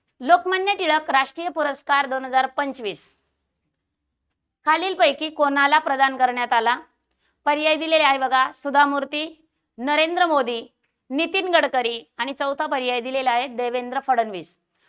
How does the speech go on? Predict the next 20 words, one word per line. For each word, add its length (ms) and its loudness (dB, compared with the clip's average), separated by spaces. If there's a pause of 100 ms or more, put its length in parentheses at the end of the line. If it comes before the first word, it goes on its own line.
(180)
तर 100 0
लोकमान्य 500 2
टिळक 300 0
राष्ट्रीय 340 -2
पुरस्कार 540 0
दोन 180 -2
हजार 240 0
पंचवीस 580 -4
हा 320 6 (340)
नितीन 480 -4
गडकरी 560 2
यांना 500 -2
प्रदान 380 0
करण्यात 420 -4
आला 340 0 (580)
एक 220 2
ऑगस्ट 560 0
दोन 160 -2
हजार 340 4 (200)
पंचवीस. 540 -4